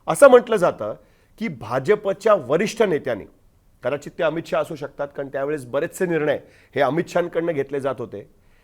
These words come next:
त्यांनी या संदर्भातल्या मीटिंगमध्ये स्पष्टपणे सांगितलं की ज्याला इंग्लिशमध्ये म्हणतात skin in the game,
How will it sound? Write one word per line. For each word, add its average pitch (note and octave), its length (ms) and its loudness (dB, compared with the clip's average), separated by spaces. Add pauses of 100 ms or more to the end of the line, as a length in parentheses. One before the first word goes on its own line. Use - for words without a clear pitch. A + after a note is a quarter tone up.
(220)
त्यांनी A3+ 680 -2
या F#3 180 4
संदर्भातल्या F3+ 600 0
मीटिंगमध्ये E3 580 -4
स्पष्टपणे G3 680 -2
सांगितलं C3+ 420 -6 (560)
की F#3 440 -8 (240)
ज्याला D3 180 -2
इंग्लिशमध्ये D#3+ 460 -4
म्हणतात D3+ 300 -4
skin C4 380 -2
in A#3+ 100 -4
the G#3+ 140 0
game, D#3 140 0